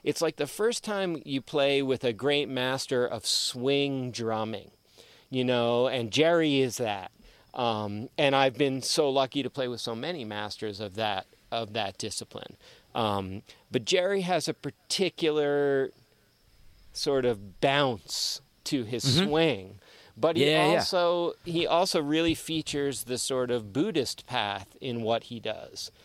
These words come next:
Speaker 2: Well, how
Speaker 1: So,
Speaker 2: so?
Speaker 1: um, well, Jerry and I have a record called Nowness, and it's about, that's it. It's, you know, being in the moment, trusting in the path,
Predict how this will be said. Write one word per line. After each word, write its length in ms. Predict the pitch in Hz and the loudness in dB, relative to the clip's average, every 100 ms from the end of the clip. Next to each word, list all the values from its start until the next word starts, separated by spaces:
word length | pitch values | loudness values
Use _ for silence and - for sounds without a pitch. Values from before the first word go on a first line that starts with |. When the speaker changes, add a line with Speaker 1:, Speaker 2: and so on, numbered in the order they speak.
| - - - | -20 -8 0
Speaker 2:
Well, 80 | - | 4
how 80 | 135 | 4
Speaker 1:
So, 300 | 135 147 104 - _ - _ | 4 2 -2 -12 _ -20 _
Speaker 2:
so? 60 | 131 | -4
Speaker 1:
um, 540 | 131 131 131 143 156 - - - - - - | 0 0 -2 -4 -8 -12 -20 -20 -20 -20 -8
well, 520 | 233 208 190 214 - - - _ _ - | -2 0 0 0 -4 -16 -20 _ _ -6
Jerry 320 | - 165 175 | 0 2 2
and 80 | 170 | 2
I 80 | 160 | 2
have 160 | 160 | 2
a 60 | 139 | 2
record 340 | 139 139 135 | 0 0 -2
called 180 | - 127 | 2 2
Nowness, 1040 | 123 135 139 147 151 120 92 - - - - _ _ _ _ - | 2 4 6 6 4 2 -4 -8 -8 -8 -10 _ _ _ _ -4
and 320 | 143 147 143 | 2 4 4
it's 220 | 139 - | 4 4
about, 640 | 151 113 147 139 147 151 - 143 170 | 2 4 4 6 6 4 0 -12 -2
that's 320 | 147 165 - | 2 2 4
it. 260 | 247 135 - | 2 2 0
It's, 380 | 131 127 - 139 | -4 -4 -6 -2
you 100 | 139 | 2
know, 160 | 139 | 2
being 400 | 120 147 180 185 | 2 2 4 4
in 120 | 175 | 2
the 100 | 147 | 2
moment, 580 | 131 127 127 147 180 175 | 2 4 2 2 -2 -4
trusting 560 | - 165 160 - 175 151 | -4 0 0 0 -2 0
in 160 | 143 | 0
the 80 | 127 | -2
path, 680 | - 139 120 123 139 156 - | -4 -4 -2 -2 -4 -8 -16